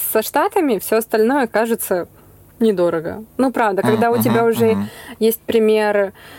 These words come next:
Speaker 1: а, там, не знаю, стоимости бензина в Ам-, в Америке,
Speaker 2: Мгм.
Speaker 1: и уже там стоимость бензина в другой стране.
Speaker 2: Про бензин мы говорим, потому что вы берете обычно машину на прокат.
Speaker 1: Кстати, да, это самый мой любимый формат поездок. Именно вот это, блин,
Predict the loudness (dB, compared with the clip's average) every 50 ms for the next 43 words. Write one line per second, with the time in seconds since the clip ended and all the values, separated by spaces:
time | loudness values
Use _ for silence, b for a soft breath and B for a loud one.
0 | B B B B B -4 -2 0 0 2 2 0 0 0 -2 -4 -4 -4 -2 -2
1 | -2 -4 -2 -2 0 0 2 2 0 0 0 -2 0 2 2 2 2 2 0 2
2 | 2 2 2 0 0 0 2 0 0 0 -2 -2 -2 0 0 2 2 2 2 2
3 | 0 -2 -2 -4 -6 -6 -4 -2 -2 0 0 2 0 0 -2 -4 -8 -4 -2 0
4 | 0 2 2 0 -2 -2 -4 -6 -6 -6 -6 -8 -8 -4 0 0 2 2 2 0
5 | -2 -2 0 2 2 2 2 2 0 0 0 0 -2 -4 -4 -6 -8 -10 -16 -20
6 | -20 -8 -2 -2 0 2 2 2 2 0 -2 -2 0 2 2 2 0 0 -2 -4
7 | -8 -10 -12 -16 -20 -8 -2 -2 0 0 0 0 0 0 0 0 2 2 2 2
8 | 2 2 0 -2 -2 -2 -2 0 0 -2 -2 -4 -4 -4 -2 -2 0 0 2 2
9 | 0 0 0 -2 -4 -4 -4 -6 -6 -6 -4 -4 -2 -2 -4 -4 -4 -2 -2 -2
10 | -2 -2 -2 -4 -2 0 0 0 0 0 0 0 0 0 0 0 -2 -2 -4 -2
11 | -2 0 0 0 0 0 0 0 0 0 0 0 0 -2 -2 0 0 0 2 0
12 | 0 -2 -4 -4 -4 -2 0 0 0 2 0 -2 -4 -6 -4 -2 -2 0 0 0
13 | 0 0 -2 -2 -6 -6 -2 -2 0 2 2 2 2 0 -2 -2 -4 -4 -4 -4
14 | -2 0 0 -2 -2